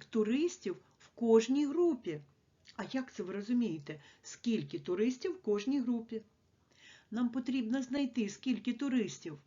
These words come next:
у першій групі і скільки туристів було у другій групі. Щоб дати відповіді на ці запитання, нам потрібно знати однакову величину.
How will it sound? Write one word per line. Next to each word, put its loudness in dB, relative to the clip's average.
у 0
першій -2
групі -4
і 4
скільки -4
туристів -2
було 0
у 2
другій 0
групі. -2
Щоб -4
дати 2
відповіді -2
на -2
ці -6
запитання, -4
нам -2
потрібно -2
знати -6
однакову 0
величину. 0